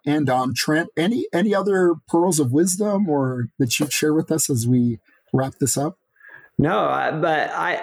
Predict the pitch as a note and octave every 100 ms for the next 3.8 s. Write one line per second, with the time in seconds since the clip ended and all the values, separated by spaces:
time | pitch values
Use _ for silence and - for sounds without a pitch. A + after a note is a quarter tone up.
0 | F3+ D3+ F3+ E3 D#3 F3 F3 D3+ - E3
1 | F3 E3+ D#3 D3 C3+ D3 D#3+ D#3+ C#3+ C#3+
2 | C#3+ D3+ D3 D#3 C#3+ C#3+ D#3 D3+ C3+ -
3 | C3+ B2 B2+ C#3 D3 D#3 F3+